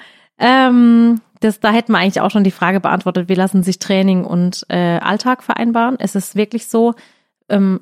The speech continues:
vorher bei meinem alltäglichen Job war's so, ich bin auch um sechs aufgestanden, war, äh, morgens für die Kids da, Murat ja auch, wir teilen uns das ja immer gut auf.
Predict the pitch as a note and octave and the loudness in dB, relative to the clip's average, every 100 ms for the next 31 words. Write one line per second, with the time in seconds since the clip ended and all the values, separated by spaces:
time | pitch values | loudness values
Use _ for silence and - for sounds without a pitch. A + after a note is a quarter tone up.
0 | F3+ - A#3+ A#3 A#3+ A3+ G#3+ G3 G3 F3+ | -8 0 2 2 2 2 0 0 0 0
1 | G3+ G#3 G3 G3 F#3+ G3 - F#3+ - F#3+ | -2 -2 -4 -4 -2 -2 -2 -4 -2 -2
2 | F3+ - - - G3+ G#3 G3+ G3 F#3+ - | -2 -4 -6 -4 -4 -2 -2 -2 -4 -2
3 | D4+ - C#4 C4 A#3+ B3+ C4 _ _ _ | -2 -2 -4 -2 0 -2 -2 _ _ _
4 | _ - F#3+ G3+ G3 G3 F#3+ - G3 F#3+ | _ -8 0 2 2 2 0 -2 -2 0
5 | G3 G#3+ A3 G#3 G3+ - F#3 F#3 D4 - | 2 2 0 -2 -6 -4 -4 -2 -6 -6
6 | - C4 B3+ C4 - _ G#3 G3+ G3 F#3+ | -2 0 2 -2 -6 _ -2 0 0 0
7 | - A3+ - F#3+ F#3+ F#3 F#3 G3 F#3+ F3+ | -2 -4 -4 -6 -2 0 0 -4 -6 -2
8 | G3 G3 G3 - B3 C4 | -2 -2 -6 -2 -2 -2